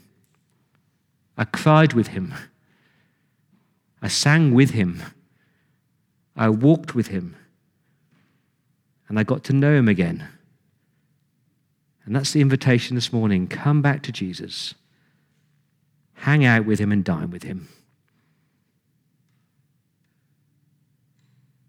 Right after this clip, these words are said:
We, we don't know if this lukewarm church ever, ever, ever repented. But we're not responsible for that.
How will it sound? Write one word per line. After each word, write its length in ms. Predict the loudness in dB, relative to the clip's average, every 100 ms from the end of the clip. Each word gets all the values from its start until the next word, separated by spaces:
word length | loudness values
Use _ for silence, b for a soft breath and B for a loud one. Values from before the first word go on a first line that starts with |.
| -12
We, 140 | -4 0
we 120 | 2
don't 180 | 4 4
know 120 | 2
if 80 | 0
this 160 | 0
lukewarm 400 | 0 0 2 0
church 440 | 0 0 0 0 -4
ever, 360 | -2 0 0 0
ever, 280 | 0 0 0
ever 200 | 0 0
repented. 680 | 0 0 -2 -2 -8 -8 -20 _ _ _ _ _ _ _ _ _ _ _ _ _ _ _ _ _ _ _ _ _ _ _
But 120 | -2
we're 140 | 4 4
not 160 | 4
responsible 540 | 0 0 -2 -2 -6 -8
for 120 | -8
that. 280 | -10 -12